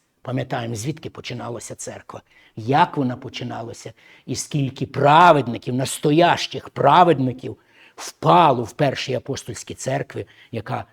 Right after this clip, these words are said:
сто процентів в той час складалася з євреїв. Хай Господь нас благословить, що ми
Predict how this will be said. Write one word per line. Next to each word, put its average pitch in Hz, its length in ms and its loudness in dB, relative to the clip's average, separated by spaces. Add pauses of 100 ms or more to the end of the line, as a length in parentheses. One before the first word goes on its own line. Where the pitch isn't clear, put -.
сто - 300 0
процентів 127 540 -10
в - 40 -20
той 117 120 -12
час - 240 -12
складалася - 720 -14 (200)
з - 180 -16
євреїв. - 440 -18 (720)
Хай - 200 -10
Господь - 380 -4
нас 113 200 -6
благословить, 113 680 -6 (760)
що - 140 -10
ми 110 200 -6